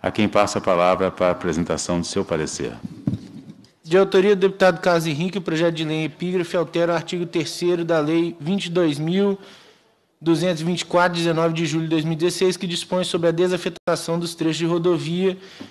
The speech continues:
Speaker 2: que especifica e autoriza o Poder Executivo a doá-los ao município de Miraí.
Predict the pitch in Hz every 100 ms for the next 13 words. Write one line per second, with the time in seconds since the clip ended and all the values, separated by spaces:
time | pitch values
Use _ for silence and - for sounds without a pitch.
0 | - - - 180 170 - 170 - 175 196
1 | 202 190 190 190 175 175 175 165 170 175
2 | 170 - 180 170 - - 165 170 160 165
3 | 165 175 175 160 185 175 180 143 180 -
4 | - 156 196 196 170 131